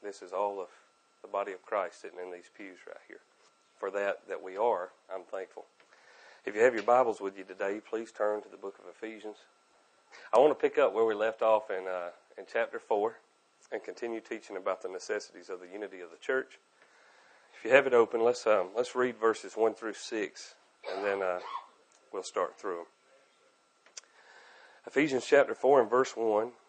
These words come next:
it says, "I, therefore, the prisoner in the Lord, urge you to walk worthy of the calling that you have received, with all humility and gentleness, with patience, accepting one another in love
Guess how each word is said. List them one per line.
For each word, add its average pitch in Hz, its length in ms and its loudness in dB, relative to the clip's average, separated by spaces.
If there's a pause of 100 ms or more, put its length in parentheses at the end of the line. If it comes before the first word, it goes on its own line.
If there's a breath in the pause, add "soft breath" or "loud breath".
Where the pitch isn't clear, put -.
(220)
it 107 80 -8
says, 123 180 0
"I, 139 200 12 (100)
therefore, 101 500 0
the 104 120 -8
prisoner 143 560 -2 (100)
in 123 160 4
the 147 80 2
Lord, 95 360 -2 (100)
urge 135 340 0
you 90 220 -18 (580 soft breath)
to - 80 -6
walk 113 260 10
worthy 143 360 6
of 120 100 2
the 107 80 -6
calling 123 460 4
that - 180 -18
you 120 100 -6
have 104 120 -6
received, 110 500 -8
with 95 140 -10
all 113 180 6
humility 139 640 -2 (720)
and 92 120 -14
gentleness, 127 600 0 (600 soft breath)
with - 180 -10
patience, - 460 2
accepting - 540 0
one 107 120 0
another 104 380 0
in 92 160 -10
love 98 260 -6